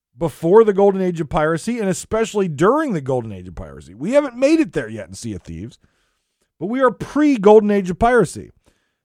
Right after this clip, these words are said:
This system of trading was definitely in place, where I'm taking goods that I have pillaged out on the seas. I am selling it to someone for me to get a quick buck,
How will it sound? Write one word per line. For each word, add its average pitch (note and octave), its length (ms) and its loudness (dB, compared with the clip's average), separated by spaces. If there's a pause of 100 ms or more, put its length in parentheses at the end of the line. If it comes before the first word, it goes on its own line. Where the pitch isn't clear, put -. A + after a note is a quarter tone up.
This A#3+ 240 4
system B3+ 500 -2
of G3+ 100 0
trading B3 480 0
was E3+ 200 -2
definitely A3 480 2
in F#3 460 -2 (520)
place, A#3 540 -2 (240)
where F3+ 340 2
I'm G#3 400 -4
taking A3 560 -2
goods F3 400 4
that D#3+ 160 -2
I E3+ 140 -2
have G#3 240 -6
pillaged D3 540 0
out D3 260 0
on G3 180 2
the A3+ 80 -2
seas. B2 640 -10 (1600)
I F3+ 160 -4
am A3 160 0
selling C4+ 520 4
it F#3+ 120 -2
to E3+ 100 -4
someone C3+ 580 -4
for E3+ 240 -2
me G3 280 -2
to G3+ 120 -6
get F#3 220 0
a F3 60 -6
quick - 360 6
buck, C#3 540 -4